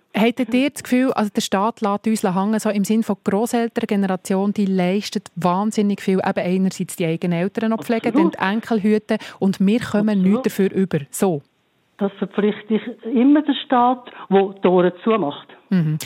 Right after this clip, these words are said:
Speaker 1: Und was könntet ihr euch denn vorstellen? Also was würde helfen? Zum Beispiel, äh, ein Steuerabzug oder was, was wär's
Speaker 2: Ja, oder
Speaker 1: denn?
Speaker 2: ganz konkret das, was die Frau gesagt hat. Ja, natürlich müssen wir höher arbeiten, wenn wir Grosskind hüten. Und da will ich jetzt meinen Mann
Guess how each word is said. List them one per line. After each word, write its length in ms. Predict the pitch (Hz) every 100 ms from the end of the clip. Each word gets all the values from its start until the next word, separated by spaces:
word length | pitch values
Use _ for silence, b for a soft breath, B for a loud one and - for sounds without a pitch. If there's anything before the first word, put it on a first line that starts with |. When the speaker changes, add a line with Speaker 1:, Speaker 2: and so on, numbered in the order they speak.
| B
Speaker 1:
Und 140 | 220 202
was 260 | 302 -
könntet 320 | 302 339 -
ihr 80 | 294
euch 160 | 285 294
denn 140 | 285
vorstellen? 420 | 262 269 339 294
Also 140 | 214 208
was 180 | 240 -
würde 240 | 269 -
helfen? 440 | 156 180 - 151 B B -
Zum 120 | 220
Beispiel, 340 | 269 - 269 -
äh, 160 | 202 -
ein 60 |
Steuerabzug 800 | 220 - 294 320 302 - 151 131
oder 240 | - 170 165
was, 240 | 196 -
was 280 | - 175 165
wär's 160 | 196 226
Speaker 2:
Ja, 60 |
oder 60 | 277
Speaker 1:
denn? 120 | 254
Speaker 2:
ganz 240 | 254 302 311
konkret 540 | - 285 - 262 285 -
das, 160 | 277 269
was 100 | 262
die 100 | 247
Frau 280 | 220 214
gesagt 400 | 226 - 185 190
hat. 140 | 170 160 B B B -
Ja, 120 | 220
natürlich 520 | 247 226 - 294 311
müssen 220 | 285 302
wir 160 | 285 247
höher 300 | 233 269 254 240
arbeiten, 600 | 262 247 - 247 233 226
wenn 220 | 220 226
wir 240 | 226 233 226 -
Grosskind 640 | 240 254 254 - 247 247
hüten. 380 | 277 240 - 170 - B B
Und 180 | - 175
da 60 | 165
will 120 | 165 -
ich 100 | 165
jetzt 200 | 165 -
meinen 160 | 180
Mann 220 | 165 147